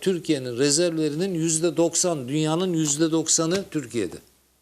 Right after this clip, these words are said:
olduğunu gösteriyor. Açılmamış daha bir ton yatak var. Doğuya doğru da kayıyor. Korkunç bir şey. Yani rahmetli Engin Arık şöyle demişti. "Şu an," dedi,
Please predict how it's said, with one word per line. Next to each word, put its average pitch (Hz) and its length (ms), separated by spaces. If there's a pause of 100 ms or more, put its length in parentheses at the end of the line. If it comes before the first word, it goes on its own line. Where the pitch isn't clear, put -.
(680)
olduğunu 143 480
gösteriyor. 156 680 (300)
Açılmamış 170 840 (360)
daha 151 360
bir 202 140
ton 170 340
yatak 147 440
var. 196 220 (380)
Doğuya 151 380
doğru 123 280
da 160 140
kayıyor. 90 340 (960)
Korkunç 170 460
bir - 60
şey. 104 200
Yani 165 320 (300)
rahmetli 185 480
Engin 180 260
Arık 190 220
şöyle 175 320
demişti. 107 380 (560)
"Şu - 220
an," 175 200
dedi, 107 180